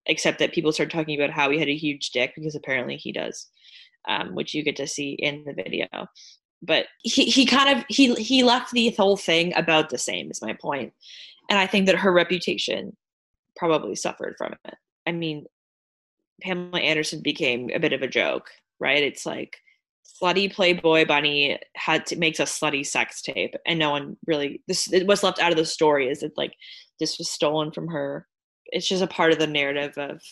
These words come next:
how she's, I don't know, just, just a sex symbol and a dumb blonde, whatever.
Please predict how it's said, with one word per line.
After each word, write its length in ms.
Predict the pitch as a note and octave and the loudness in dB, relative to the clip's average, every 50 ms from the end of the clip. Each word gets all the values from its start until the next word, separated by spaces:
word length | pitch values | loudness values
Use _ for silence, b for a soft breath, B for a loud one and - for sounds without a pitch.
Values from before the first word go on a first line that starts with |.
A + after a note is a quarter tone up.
| - _ _ _ _ _ - - | -20 _ _ _ _ _ -18 -12
how 180 | - - D#3 | -8 -6 -4
she's, 680 | D#3 - - D3+ D3 C#3+ C#3+ D3+ - - - - - - _ _ - | -4 -2 -4 -2 -4 -4 -6 -6 -6 -6 -6 -8 -12 -18 _ _ -12
I 60 | - | -10
don't 100 | - - | -10 -10
know, 280 | A#1 - G1+ - - - _ _ _ - | -10 -10 -10 -10 -12 -14 _ _ _ -8
just, 300 | - F3 - - _ - | -6 -6 -6 -6 _ 0
just 260 | - F#3 F3+ - - | 0 0 0 0 -4
a 60 | F3+ | -2
sex 300 | - - E3+ D#3+ - - | 0 0 -2 -2 -2 -4
symbol 440 | - D#3 D3+ D3 C#3+ C#3+ C#3+ C#3+ C#3 | -4 -4 -2 -2 -2 -2 -2 -4 -6
and 120 | C#3 C#3 | -8 -10
a 60 | C#3 | -10
dumb 220 | C3+ - - - - | -10 -8 -10 -8 -6
blonde, 320 | - - - - - - - | -8 -8 -8 -8 -12 -14 -14
whatever. 360 | - - - - - - - | -12 -12 -10 -10 -10 -12 -12